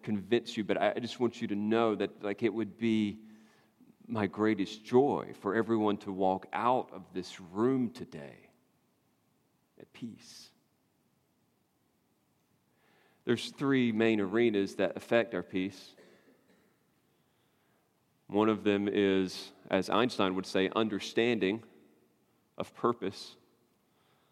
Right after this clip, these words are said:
The other is understanding of, of people,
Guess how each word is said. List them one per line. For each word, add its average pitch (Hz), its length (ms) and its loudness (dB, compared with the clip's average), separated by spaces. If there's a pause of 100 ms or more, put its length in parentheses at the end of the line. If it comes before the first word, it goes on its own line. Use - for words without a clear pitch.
(680)
The 95 120 2
other 104 160 2
is 98 120 -2
understanding 104 680 2
of, 87 200 -2 (240)
of - 200 -14
people, 110 500 0